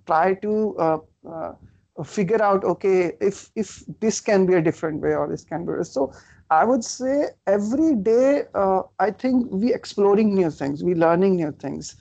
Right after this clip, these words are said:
Uh, about, about what you asked, I think, uh, once we were, uh, uh, we were, uh, working on a twisting techniques.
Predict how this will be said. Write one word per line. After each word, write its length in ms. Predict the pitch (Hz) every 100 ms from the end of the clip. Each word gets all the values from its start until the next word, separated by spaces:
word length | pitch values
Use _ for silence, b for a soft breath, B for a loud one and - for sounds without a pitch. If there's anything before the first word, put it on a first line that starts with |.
| b b b -
Uh, 300 | 185 185 185 - _ _ _ _ _ _ _ -
about, 460 | 160 220 262 302 _
about 340 | 190 214 220
what 220 | 190 202 233
you 140 | 226 -
asked, 340 | 143 180 -
I 120 | -
think, 360 | 226 294 285 277 -
uh, 360 | 185 175 170 -
once 480 | - 160 190 240 254
we 160 | 214 220
were, 320 | 226 233 226 214
uh, 380 | 180 175 160 160 - _ -
uh, 200 | 151 - - _ _ - -
we 160 | 170
were, 260 | 185 208 208 -
uh, 160 | 160 151
working 500 | 165 175 - 233 240
on 140 | 226
a 80 | 214
twisting 480 | 202 165 - 196 185
techniques. 640 | 131 - 120 - - -